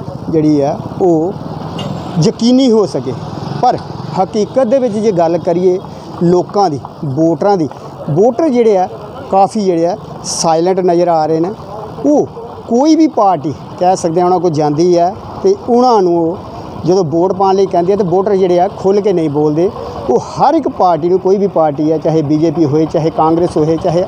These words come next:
ਆਮ ਆਦਮੀ ਪਾਰਟੀ ਹੋਏ, ਹਰ ਇੱਕ ਨੂੰ ਇਹੋ ਹੀ ਕਿਹਾ ਜਾ ਰਿਹਾ ਕਿ ਸਾਡੀ ਵੋਟ ਹੈ ਜਿਹੜੀ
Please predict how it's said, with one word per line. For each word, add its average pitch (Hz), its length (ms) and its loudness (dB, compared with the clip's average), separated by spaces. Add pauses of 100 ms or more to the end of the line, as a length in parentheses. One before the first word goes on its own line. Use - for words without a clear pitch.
ਆਮ 196 200 2
ਆਦਮੀ 196 200 0
ਪਾਰਟੀ 160 340 0
ਹੋਏ, 170 140 2 (360)
ਹਰ 185 260 2
ਇੱਕ 214 160 -2
ਨੂੰ 202 140 4
ਇਹੋ 165 160 2
ਹੀ 202 60 2
ਕਿਹਾ 170 280 2
ਜਾ 156 220 4
ਰਿਹਾ 165 140 2 (360)
ਕਿ 233 120 4
ਸਾਡੀ 165 420 0
ਵੋਟ 165 280 0
ਹੈ 175 60 2
ਜਿਹੜੀ 165 280 0